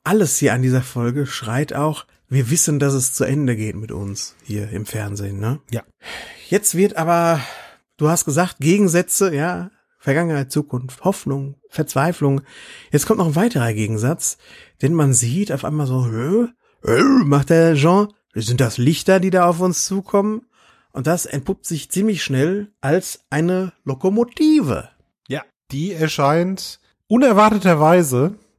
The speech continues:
Speaker 2: denn in dem Shakespeare-Stück gab's keine Lokomotiven, auf der Insel des Prospero. Und die beiden können gerade noch so aus dem Weg springen. Also der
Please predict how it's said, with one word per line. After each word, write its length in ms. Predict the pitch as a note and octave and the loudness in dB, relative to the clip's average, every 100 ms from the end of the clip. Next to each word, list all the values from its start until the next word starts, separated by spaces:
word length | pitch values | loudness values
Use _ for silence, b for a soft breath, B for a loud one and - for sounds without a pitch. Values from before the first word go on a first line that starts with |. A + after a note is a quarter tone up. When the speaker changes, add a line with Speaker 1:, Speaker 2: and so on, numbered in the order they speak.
| - | -4
Speaker 2:
denn 120 | C#3 | -4
in 140 | C3+ | -2
dem 120 | C3+ C3+ | -2 0
Shakespeare-Stück 680 | C#3 D3+ - D#3 - C#3 | 0 -2 -4 -6 -4 -6
gab's 260 | - D3+ - | -2 -2 -2
keine 200 | A#2+ G#2+ | -4 -2
Lokomotiven, 960 | A2 A2 A2+ A2+ A2 B2 C3 C#3 D3+ - _ _ - | -4 -6 -6 -6 -6 -6 -4 -4 -6 -10 _ _ -6
auf 420 | B2+ C#3 D3 C3 | -2 2 0 0
der 160 | D3+ D#3 | 0 0
Insel 460 | E3 D#3 C#3+ C3 | 2 0 0 0
des 180 | B2+ B2 | 0 -2
Prospero. 880 | - C3+ D3 - A#2 G2+ A2+ E3+ F3+ | -2 -2 -2 -4 -6 -4 -4 -4 -6
Und 480 | D3 C3 B2+ C3 - | -8 -6 -6 -8 -10
die 80 | B2+ | 0
beiden 280 | C#3 D#3 E3+ | 2 2 0
können 220 | E3+ E3 | -2 0
gerade 400 | D3 E3+ G#3 G#3 | 2 2 2 0
noch 160 | G3+ | 0
so 100 | F3 | -2
aus 80 | F3 | -4
dem 100 | D3+ | -2
Weg 200 | D3 F3 | 0 -2
springen. 360 | - A2 G#2 G#2 | -4 -8 -10 -10
Also 200 | G#2+ A#2+ | -10 -6
der 240 | A#2+ B2 | -4 -4